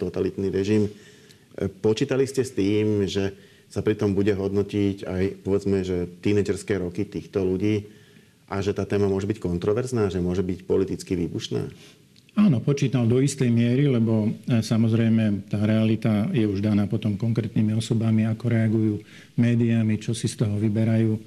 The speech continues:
Speaker 2: Viete, pravda sa nedá odhlasovať, pravda nezávisí od väčšiny a menšiny, pravda sa nedá vybaviť anketkou alebo anketami, lebo pravda to sú fakty,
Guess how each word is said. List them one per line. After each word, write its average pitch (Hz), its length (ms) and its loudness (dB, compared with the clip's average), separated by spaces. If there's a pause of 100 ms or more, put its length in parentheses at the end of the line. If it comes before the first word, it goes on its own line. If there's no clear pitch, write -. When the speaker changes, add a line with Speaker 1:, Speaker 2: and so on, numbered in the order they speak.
(460)
Speaker 2:
Viete, 131 200 0
pravda 135 360 2
sa 123 120 0
nedá 123 320 2
odhlasovať, 117 880 0 (640)
pravda 123 320 4
nezávisí 117 560 2
od 107 160 0
väčšiny 113 480 0
a 104 40 -2
menšiny, 117 600 2 (640)
pravda 123 400 2
sa 120 80 -4
nedá 117 560 2
vybaviť 113 720 0
anketkou 131 720 0
alebo 110 240 0
anketami, 113 560 0 (720)
lebo 113 160 0
pravda 131 320 2
to 120 160 0
sú - 80 -2
fakty, 127 480 0